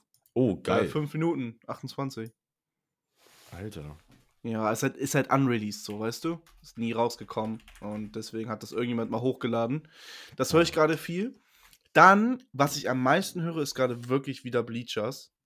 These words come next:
Speaker 2: Und wenn man sich wirklich noch mehr mit dem Album auseinandersetzt, ich hab mir auch das Vinyl jetzt gekauft und das sieht so geil aus, sind so weiße Platten, so wie, so wie in den achtzigern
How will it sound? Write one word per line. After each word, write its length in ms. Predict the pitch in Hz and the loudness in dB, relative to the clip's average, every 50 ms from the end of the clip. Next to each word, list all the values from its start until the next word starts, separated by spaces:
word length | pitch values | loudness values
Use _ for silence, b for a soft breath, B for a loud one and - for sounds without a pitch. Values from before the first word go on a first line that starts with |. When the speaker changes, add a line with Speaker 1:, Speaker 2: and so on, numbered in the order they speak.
| _ _ _ _ _ _ | _ _ _ _ _ _
Speaker 2:
Und 640 | 113 113 113 113 113 113 113 113 110 - - - _ _ _ _ _ _ _ _ _ _ _ _ _ _ _ _ _ _ | -2 -2 -2 0 -2 -2 -4 -4 -6 -10 -16 -20 _ _ _ _ _ _ _ _ _ _ _ _ _ _ _ _ _ _
wenn 120 | - 120 131 | -2 2 2
man 140 | 139 139 127 | 4 2 2
sich 180 | 127 - - | -2 -2 -2
wirklich 320 | 143 160 160 - - - 147 | -2 -2 -2 -4 -6 -4 -2
noch 280 | 143 170 175 - - | 0 0 0 -2 -2
mehr 140 | 170 160 151 | -4 -2 0
mit 160 | 151 147 143 | 0 -2 -2
dem 160 | 151 143 - | -2 -4 -2
Album 340 | - 101 135 135 135 127 87 | -2 -2 -2 -2 -2 -4 -4
auseinandersetzt, 840 | 120 123 - - 127 127 131 127 123 113 110 110 113 117 113 - - | -6 -6 -6 -6 -6 -4 -4 -4 -4 -4 -2 -2 -2 -2 -4 -6 -10
ich 80 | - - | -10 -10
hab 80 | - | -8
mir 80 | 123 120 | -8 -8
auch 40 | - | -8
das 220 | - 117 110 117 | -8 -8 -8 -8
Vinyl 340 | 113 110 117 117 117 127 131 | -8 -8 -8 -6 -6 -4 -4
jetzt 260 | 123 117 110 - - | -4 -6 -6 -8 -10
gekauft 400 | - 101 - - 107 104 110 - | -14 -14 -10 -8 -6 -6 -6 -6
und 40 | 110 | -8
das 140 | 107 104 - | -8 -8 -8
sieht 160 | - 107 - - | -12 -16 -14 -12
so 140 | - 120 | -12 -10
geil 220 | 120 117 113 113 110 | -6 -6 -6 -4 -6
aus, 140 | 110 - - | -6 -8 -12
sind 140 | 110 104 | -14 -14
so 160 | - 113 104 - | -14 -16 -12 -10
weiße 340 | 110 110 117 113 - 117 | -8 -8 -8 -8 -10 -14
Platten, 440 | - - - 113 - - 104 104 107 | -16 -10 -8 -8 -8 -8 -10 -14 -14
so 180 | 107 107 113 113 | -14 -16 -18 -18
wie, 280 | 110 107 110 110 110 - _ _ _ - | -18 -18 -18 -18 -20 -20 _ _ _ -16
so 280 | - 113 107 104 - - - _ _ | -14 -12 -12 -12 -14 -16 -20 _ _
wie 80 | - 117 | -14 -10
in 60 | 117 127 | -8 -4
den 80 | 120 123 | -4 -4
achtzigern 480 | 131 - - 117 107 107 110 110 113 | -4 -4 -8 -10 -8 -8 -10 -10 -14